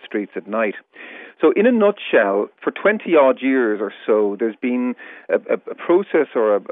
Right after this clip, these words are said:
a policy that's been advocated called pill testing, which really began with ecstasy in the, in the early nineties. And this was the idea that it, we knew about dodgy drugs, so, you know, why don't we test the drugs before you take them to see that they're not dodgy, to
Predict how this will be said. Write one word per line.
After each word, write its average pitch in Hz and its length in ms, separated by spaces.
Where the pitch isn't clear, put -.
a - 20
policy 143 520
that's 104 240
been 110 140
advocated 110 540
called 98 300
pill 123 300
testing, 92 520
which - 200
really 151 200
began 110 360
with 101 100
ecstasy 113 580
in 101 120
the, 92 260
in 107 80
the 101 140
early 104 220
nineties. 101 520
And 104 140
this 135 160
was 123 80
the 120 140
idea 104 400
that 98 220
it, 113 180
we 120 140
knew 143 200
about 120 280
dodgy 117 380
drugs, 107 420
so, 104 360
you 117 80
know, 110 100
why 107 300
don't 117 260
we 101 120
test - 320
the 104 80
drugs 107 260
before 107 240
you 98 140
take 110 260
them 101 120
to 104 140
see 113 100
that 98 140
they're 98 140
not 120 300
dodgy, 101 440
to - 80